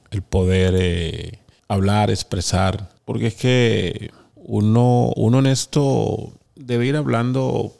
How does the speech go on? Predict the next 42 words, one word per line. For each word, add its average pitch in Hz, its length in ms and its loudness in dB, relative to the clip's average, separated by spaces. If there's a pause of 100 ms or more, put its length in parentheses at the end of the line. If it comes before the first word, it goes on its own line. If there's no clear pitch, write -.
(160)
con 101 180 -4
la 98 180 -4
pausa 110 360 -2
necesaria, 98 880 -4 (260)
pensar 98 360 -2
las 101 200 -2
cosas - 760 -2 (120)
y 117 160 -4
decir 110 280 2
lo 120 120 0
que 131 120 -2
realmente 117 420 0
siente. 139 540 -2 (220)
Y - 440 -8
eso 101 160 -4
es 120 60 -2
lo 123 80 -2
que 101 120 -4
yo 107 100 -2
siento. 127 500 -2
O 104 60 -10
sea, - 520 -10 (180)
muchas 120 260 0
veces, 139 600 2
o - 220 -20
sea, 117 140 -2 (240)
gracias 156 300 4
a - 20 6
Dios 170 120 4
no 170 80 2
me 165 100 4
metí 139 200 2
en 131 140 2
problemas, 143 600 2 (380)
pero 110 920 4
casi 113 240 0
siempre 120 400 0
dije 110 200 2
las 107 140 -2
cosas 101 580 -6 (120)
que 98 120 -4
sentía. 90 540 -4